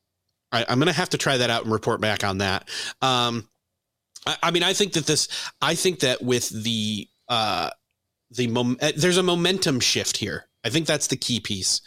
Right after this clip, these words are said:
is that we will see a lot more in this space coming faster now that there's been an, an overarching and intentional move in that direction. I mean, all, all of the stuff up till this point has been,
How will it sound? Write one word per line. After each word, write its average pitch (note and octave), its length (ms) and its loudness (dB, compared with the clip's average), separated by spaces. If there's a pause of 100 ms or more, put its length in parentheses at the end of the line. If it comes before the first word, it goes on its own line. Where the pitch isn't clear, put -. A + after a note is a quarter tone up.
(280)
is A#2 160 2
that A2 320 0 (960)
we C#3+ 120 2
will C#3+ 140 4
see F#3 300 2
a D#3+ 60 4
lot C3 240 2
more A#2+ 260 2
in G#2 120 0
this G#2+ 140 2
space - 520 0 (180)
coming G2 520 -2 (240)
faster G#2+ 840 -2 (260)
now A#2+ 300 0
that A2 200 -2
there's A2 180 0
been A2 220 -2
an, G#2 160 -2 (100)
an G#2+ 200 -2 (260)
overarching A2 760 0
and G#2 140 -2
intentional G#2 920 -2 (320)
move A#2 340 2
in G#2 100 0
that G2+ 160 0
direction. G2 460 -2
I A#2 60 -2
mean, B2 160 2
all, F3+ 460 2 (260)
all F#3+ 180 4
of E3+ 100 2
the B2+ 60 2
stuff - 260 2
up A2 160 0
till A#2+ 200 2
this G#2+ 180 0
point G#2+ 360 0
has G#2+ 200 0
been, G2+ 360 -2